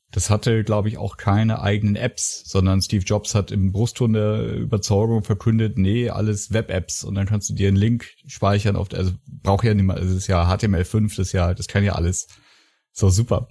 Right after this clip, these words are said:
so mega. Guck mal hier, der Browser. Wow, New York Times auf einem kleinen Display. Ähm,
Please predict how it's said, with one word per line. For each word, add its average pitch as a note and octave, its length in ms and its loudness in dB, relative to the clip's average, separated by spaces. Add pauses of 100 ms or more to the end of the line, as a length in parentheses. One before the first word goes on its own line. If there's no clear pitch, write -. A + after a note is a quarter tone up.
so G2+ 200 2
mega. A2 380 2 (100)
Guck - 140 -4
mal G2 100 4
hier, G2+ 240 4
der G2 140 -2
Browser. F#2+ 520 0 (220)
Wow, F2+ 360 2
New G#2+ 120 4
York A2 240 -2
Times G#2 640 0 (120)
auf A2 100 -10
einem A2 100 -6
kleinen - 240 -8
Display. - 360 -8 (1120)
Ähm, G#2 440 4